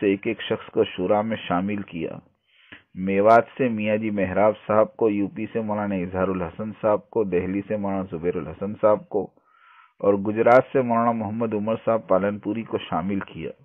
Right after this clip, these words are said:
حضرت جی نے جب گجرات سے ایک شخص یعنی حضرت مولانا عمر صاحب پالن پوری کو شامل کر لیا تھا، تو گجرات سے کسی اور شخص کو شامل کرنے کی گنجائش نہیں تھی، اس لیے مولانا ابراہیم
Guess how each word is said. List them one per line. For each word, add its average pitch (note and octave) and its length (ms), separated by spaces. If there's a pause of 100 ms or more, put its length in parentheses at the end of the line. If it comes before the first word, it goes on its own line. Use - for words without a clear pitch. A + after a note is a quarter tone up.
(680)
حضرت A2 340
جی B2 180
نے C3 160
جب A#2 240
گجرات A2 440
سے A2+ 140
ایک A#2 140
شخص - 300
یعنی A2 260
حضرت A2+ 200
مولانا G#2+ 280
عمر G2+ 240 (100)
صاحب A2 200
پالن G2+ 300
پوری G#2+ 240
کو G#2+ 100
شامل G2+ 440
کر G#2+ 160
لیا G2 320
تھا، G2 200
تو G2+ 160
گجرات F#2+ 480
سے G#2+ 100
کسی G2+ 320
اور G#2+ 240
شخص - 300
کو A2 300 (840)
شامل A2 400
کرنے A2 400
کی A#2 200
گنجائش G#2 560
نہیں F#2+ 300
تھی، A2 320
اس - 200
لیے A2+ 220
مولانا G#2+ 340
ابراہیم F#2+ 440